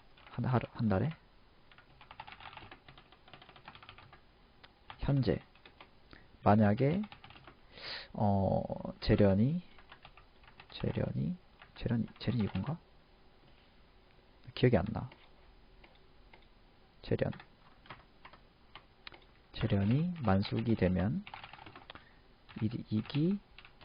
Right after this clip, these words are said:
더 많아질 예정. 자, 아직도 섬 컨텐츠에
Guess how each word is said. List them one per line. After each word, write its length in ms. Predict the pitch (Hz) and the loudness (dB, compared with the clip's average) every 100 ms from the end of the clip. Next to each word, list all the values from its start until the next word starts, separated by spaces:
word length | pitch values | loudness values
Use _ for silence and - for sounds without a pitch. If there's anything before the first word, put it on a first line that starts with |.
| - - - - - - - - | -20 -20 -20 -20 -20 -20 -20 -10
더 380 | - 107 120 175 170 | 2 4 4 2 -2
많아질 600 | 98 92 87 82 131 185 - - | 2 4 2 2 0 0 -2 -4
예정. 280 | 95 - - - - - - - - - - - - - - - - - - - - - - - _ - - | -2 -2 -4 -8 -16 -20 -20 -20 -20 -20 -20 -20 -20 -20 -20 -20 -20 -20 -20 -20 -20 -18 -18 -18 _ -20 -12
자, 380 | - 98 110 113 - - - - - - - - - | 2 4 4 -4 -16 -20 -20 -20 -20 -20 -20 -20 -4
아직도 380 | - 160 - 156 | 0 0 4 2
섬 180 | - 165 | 4 2
컨텐츠에 920 | - 165 160 143 - 185 95 98 | 4 4 4 4 4 4 6 4